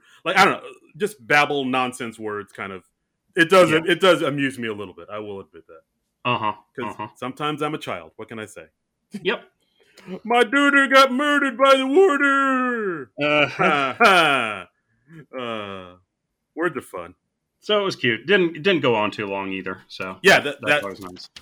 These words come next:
Speaker 1: that helped too. And Elon Musk was in it, but, like, just at the very tail end, and his part was
Speaker 2: Yeah.
Speaker 1: kinda short. So, like, the less Elon Musk, the better. That's what I say.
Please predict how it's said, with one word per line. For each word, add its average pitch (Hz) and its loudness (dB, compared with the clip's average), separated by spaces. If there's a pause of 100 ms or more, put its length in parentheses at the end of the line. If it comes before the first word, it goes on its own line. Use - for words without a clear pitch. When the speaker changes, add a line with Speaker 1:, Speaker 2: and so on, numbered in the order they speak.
(120)
Speaker 1:
that 165 4
helped 156 0
too. 117 -8
And 151 0
Elon 151 -2
Musk 127 -6
was 110 -10 (360)
in 147 2
it, 123 -4
but, 117 -8
like, 110 -8 (160)
just 131 -12
at 131 -14
the 117 -12
very 110 -4
tail 107 -6
end, 98 -12
and 92 -18 (380)
his 113 -16
part 107 -8
was 98 -10
Speaker 2:
Yeah. - -8
Speaker 1:
kinda 98 -12
short. - -20
So, 107 -10
like, 98 -12 (600)
the 147 -4
less 160 2
Elon 151 2
Musk, 123 -4
the 110 -12
better. 87 -14
That's 101 -20
what 95 -12
I 92 -12
say. 87 -20